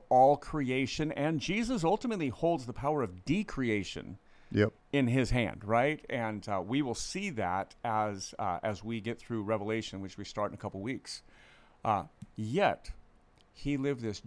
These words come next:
Speaker 1: gentle, humble, meek life. He kept all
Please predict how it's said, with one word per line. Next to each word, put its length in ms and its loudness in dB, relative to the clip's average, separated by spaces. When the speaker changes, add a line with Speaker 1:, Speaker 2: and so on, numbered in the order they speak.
Speaker 1:
gentle, 720 -4
humble, 640 -4
meek 360 -6
life. 280 -4
He 80 -8
kept 240 -6
all 480 2